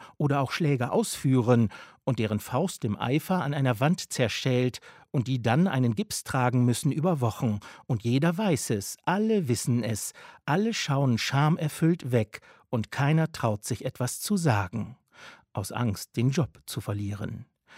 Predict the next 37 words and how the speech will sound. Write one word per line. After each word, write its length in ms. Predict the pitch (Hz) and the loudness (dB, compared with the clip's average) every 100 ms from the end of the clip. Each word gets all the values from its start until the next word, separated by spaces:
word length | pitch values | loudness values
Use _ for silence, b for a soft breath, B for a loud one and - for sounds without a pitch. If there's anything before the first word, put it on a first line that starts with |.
| B B | B B
Thomas 260 | - 117 107 | -2 2 2
Schmidt 320 | - 117 - | 2 0 0
schlägt 320 | - 120 104 | -4 -4 -2
deshalb 300 | - 107 113 | -2 0 0
unter 240 | 120 113 110 | 0 -2 0
anderem 340 | 113 127 117 | 0 2 2
vor, 380 | 113 131 131 135 B B - | 2 2 4 2 B B -8
Theater 480 | 139 123 185 - | -4 -2 0 0
in 100 | 127 | 0
Zukunft 640 | 117 - 190 - 131 - - | 0 -2 -2 2 2 2 0
nicht 220 | 139 - | 0 4
mehr 160 | 131 | 4
von 160 | 120 147 | 4 0
einem 200 | 123 131 | 0 0
einzigen 480 | 139 117 - 123 131 | 0 0 0 0 0
Intendanten 680 | 143 160 165 135 110 - 117 | 2 2 2 4 2 2 0
leiten 380 | 104 104 120 | 0 -2 -2
zu 120 | 104 143 | -2 2
lassen, 400 | 117 110 139 117 B B - | 2 2 2 0 B B -10
der 140 | 101 | -8
als 160 | 104 - | -8 -6
Alleinherrscher 760 | 98 98 131 104 113 104 123 107 | -4 2 4 4 2 0 0 -2
schassen 420 | - 151 - 127 | 0 0 2 0
kann, 320 | - 120 117 | 2 2 4
wen 140 | 107 131 | 2 2
er 160 | 147 | 4
will, 240 | 127 135 120 B B B - | 6 6 4 B B B -8
sondern 380 | 139 147 151 160 | 0 2 4 2
stattdessen 500 | - 151 190 - 202 | 0 -2 -2 2 2
eine 220 | 147 151 | 2 -2
Führung 540 | - 202 208 120 127 | -2 0 2 4 4
aus 200 | 117 - | 2 2
mindestens 580 | 135 196 196 - 190 - | 2 4 2 2 0 0
drei 240 | - 107 | 0 0
Personen 600 | 104 - 147 139 117 104 | 2 2 4 4 4 4
zu 100 | 95 | 0
etablieren, 720 | - 110 113 104 113 110 113 | -2 0 0 0 0 2 2